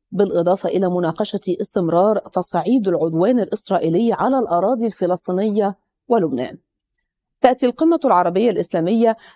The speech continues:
أو قمة المتابعة امتدادًا للقمة التي استضافتها الرياض في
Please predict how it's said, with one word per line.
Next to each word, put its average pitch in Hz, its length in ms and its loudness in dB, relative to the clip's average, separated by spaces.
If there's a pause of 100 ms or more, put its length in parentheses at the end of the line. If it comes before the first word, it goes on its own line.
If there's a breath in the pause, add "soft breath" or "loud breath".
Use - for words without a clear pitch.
(140 loud breath)
أو 202 320 2
قمة 269 300 2
المتابعة 175 680 0
امتدادًا 214 760 0
للقمة 190 560 2
التي 208 340 0
استضافتها 208 760 0
الرياض 180 600 2
في 220 400 -2